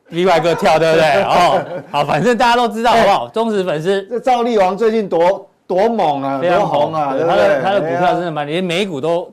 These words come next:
Speaker 1: 都
Speaker 2: 呃，对啊。
Speaker 1: 飙得很夸张。
Speaker 2: 点到 Lucy，Lucy 大涨，点到那个 R 开头，R 开头的大涨，
Speaker 1: 没错。
Speaker 2: 哇，不得了了。
Speaker 1: 所以呢，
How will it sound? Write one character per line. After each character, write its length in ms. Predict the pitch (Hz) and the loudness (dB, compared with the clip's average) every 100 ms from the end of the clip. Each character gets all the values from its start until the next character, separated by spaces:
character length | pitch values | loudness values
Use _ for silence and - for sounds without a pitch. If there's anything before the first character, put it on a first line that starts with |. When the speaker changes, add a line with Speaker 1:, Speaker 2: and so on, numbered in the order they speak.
| _ - | _ -8
Speaker 1:
都 240 | 170 190 - _ _ - | -6 -6 -10 _ _ -10
Speaker 2:
呃， 100 | - | -2
对 100 | 185 | 2
啊。 40 | |
Speaker 1:
飙 60 | 185 | 2
得 40 | 160 | 0
很 120 | 131 | -2
夸 200 | 160 147 | -2 -2
张。 240 | 143 139 - _ _ | -4 -8 -10 _ _
Speaker 2:
点 200 | 196 196 | 0 2
到 160 | 269 247 | 4 4
Lucy，Lucy 760 | 247 254 208 175 202 226 180 170 | 4 2 -2 -2 0 -2 -4 -2
大 220 | 202 147 | 0 0
涨， 220 | 123 104 95 - - | -4 -12 -16 -10 -2
点 160 | 190 | 0
到 140 | 247 254 | 2 2
那 80 | |
个 80 | 233 | 0
R 220 | 196 202 202 | -2 -2 -2
开 200 | 214 214 | -2 0
头， 120 | 165 | -2
R 280 | 160 175 208 | -2 -2 0
开 200 | 208 220 | 0 0
头 160 | 180 | 0
的 60 | 156 | 0
大 200 | 175 156 | 0 -2
涨， 240 | 127 107 92 | -2 -8 -10
Speaker 1:
没 80 | 104 | -8
错。 140 | 160 | -4
Speaker 2:
哇， 100 | 143 | -4
不 100 | 127 | -4
得 220 | 185 139 | -6 -4
了 280 | 139 117 98 | -4 -4 -8
了。 100 | 92 - _ _ | -12 -20 _ _
Speaker 1:
所 160 | 175 | -2
以 160 | 208 196 | -2 0
呢， 240 | 175 175 | -2 -4